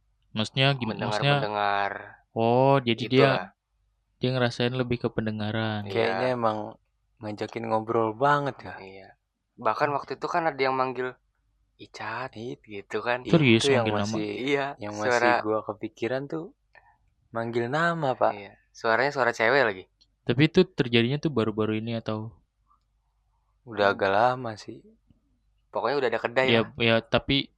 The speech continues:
Speaker 1: suasana rumah nenek tuh udah sepi kayak gini lah ya.
Speaker 2: Masih ada nenek nggak sih?
Speaker 1: Udah nggak ada kayaknya.
Speaker 2: Masih, masih ada.
Speaker 3: Masih.
Speaker 2: Masih ada.
Speaker 1: Oh, masih
Speaker 2: Masih
Speaker 1: ada.
Speaker 2: ada nenek.
Speaker 3: Masih. Tahun kemarin berarti.
Speaker 2: Mm-mm.
Speaker 1: Tapi ya gimana?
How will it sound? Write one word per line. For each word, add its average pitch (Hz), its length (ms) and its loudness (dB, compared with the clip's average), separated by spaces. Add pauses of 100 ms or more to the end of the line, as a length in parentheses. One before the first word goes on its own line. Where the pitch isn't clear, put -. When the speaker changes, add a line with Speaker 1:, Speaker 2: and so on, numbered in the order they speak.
(120)
Speaker 1:
suasana 117 580 0
rumah 123 340 -2
nenek 127 380 0
tuh 143 100 2
udah 120 140 2
sepi - 400 -6
kayak 120 200 0
gini 123 260 -2
lah 117 160 -4
ya. 104 100 -8
Speaker 2:
Masih 107 200 -6
ada 120 120 -4
nenek 123 240 -4
nggak 147 160 -8
sih? - 80 -18 (1040)
Speaker 1:
Udah 104 180 -14
nggak 104 160 -6
ada 117 160 -6
kayaknya. 104 340 -12 (760)
Speaker 2:
Masih, 107 460 -6 (340)
masih - 240 -10
ada. 113 80 4
Speaker 3:
Masih. 110 240 0 (100)
Speaker 2:
Masih 104 260 -10
ada. 101 120 -6
Speaker 1:
Oh, 101 80 -6
masih - 240 -12
Speaker 2:
Masih 95 160 -12
Speaker 1:
ada. 101 80 -8
Speaker 2:
ada 107 80 -4
nenek. 101 320 -6
Speaker 3:
Masih. 104 320 -10 (180)
Tahun 107 240 -2
kemarin 107 440 0
berarti. 98 340 -12 (120)
Speaker 2:
Mm-mm. 98 260 -16 (800)
Speaker 1:
Tapi - 240 -10
ya 139 140 0
gimana? 127 580 -8